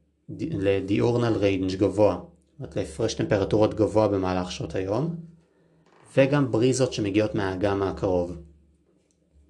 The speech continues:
הכרמים במישור הפו מושפעים מלחות שמגיעה מהנהר, אז צריך לרסס הרבה כנגד פטריות וריקבון. האדמה הפוריה במישורים בעצם היא המקור לעינות הזולים והכלילים יותר,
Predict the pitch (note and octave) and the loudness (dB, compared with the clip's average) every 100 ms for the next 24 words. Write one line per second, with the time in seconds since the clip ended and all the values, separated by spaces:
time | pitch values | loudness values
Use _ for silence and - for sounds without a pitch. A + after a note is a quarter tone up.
0 | _ _ - G2+ - G2+ A#2 B2 A2+ B2+ | _ _ -14 -8 0 2 2 2 0 2
1 | A2+ A2 B2 A#2 - A2+ G#2+ G#2 G2+ - | 2 2 2 0 -2 -2 0 0 -2 -2
2 | A2+ A2 G2 G2 G2 F#2 F#2+ G2 E2 - | -4 -2 0 0 0 -2 -2 -2 -4 -10
3 | - - - - - C#3+ D#3 A2 - B2 | -18 -16 -10 -6 -2 0 2 0 0 2
4 | A#2 G#2 G2+ A#2+ A#2 - G2+ G#2+ - - | 0 -2 2 2 2 -2 0 0 0 -2
5 | A2 G#2 G#2 G#2 F#2 - F2+ F2+ F2 - | 2 2 2 0 0 -2 -2 -4 -6 -14
6 | _ _ _ _ _ _ _ - G2 G2 | _ _ _ _ _ _ _ -2 4 4
7 | A2+ B2+ A2+ G#2 A2+ A#2 G#2+ - G2+ C3 | 4 2 2 4 4 2 0 0 0 0
8 | B2 A2+ G2+ - A2 A2+ G#2+ - A2+ G#2 | 0 2 2 2 -2 -2 -2 0 2 2
9 | F#2+ G2+ - - A2+ A2 G2+ F#2+ - G2+ | 0 -2 -4 -4 -2 -2 -2 -4 -2 -2
10 | F2+ F#2 G2 - D3 | -2 -2 -2 0 2